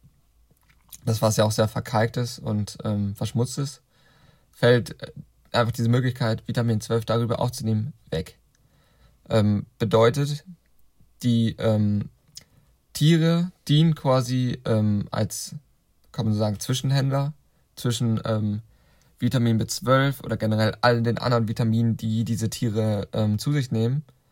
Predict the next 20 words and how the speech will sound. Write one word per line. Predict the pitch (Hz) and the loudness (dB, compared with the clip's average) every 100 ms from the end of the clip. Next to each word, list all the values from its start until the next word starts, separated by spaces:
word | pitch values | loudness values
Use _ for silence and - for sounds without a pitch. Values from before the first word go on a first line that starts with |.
| _ _ _ _ _ | _ _ _ _ _
ähm, | - 110 107 104 - - _ _ _ _ _ - _ _ _ | 0 2 4 2 -4 -12 _ _ _ _ _ -20 _ _ _
als | - 113 | -2 0
Zwischenhändler | 131 131 131 127 127 120 113 - _ | -2 0 2 4 4 2 0 -4 _
an | - 113 | -4 -4
uns. | - 117 101 - - _ _ - _ - - | 0 -2 -2 -6 -16 _ _ -20 _ -18 -4
Heißt, | 117 - - | -2 -2 -2
wir | 139 143 - | 0 2 2
nehmen | 131 123 | 0 0
eigentlich | - 120 117 | 0 -4 -2
das | - - | -8 -10
Vitamin | - 123 123 120 113 | -8 -4 0 0 0
B | 110 | -2
zwölf | - 113 143 156 | -4 0 2 2
auf, | - 113 110 127 - _ _ - | -2 -2 -2 -2 -8 _ _ -10
was | 120 113 | -8 -6
die, | 113 113 110 - | -4 -2 -2 -4
ähm, | 110 107 104 | -2 0 -2
Tiere | - 180 170 | -2 -2 0
aufgenommen | 120 107 104 104 107 | -2 -2 -4 -4 -2
haben, | 110 110 135 | -2 -2 -4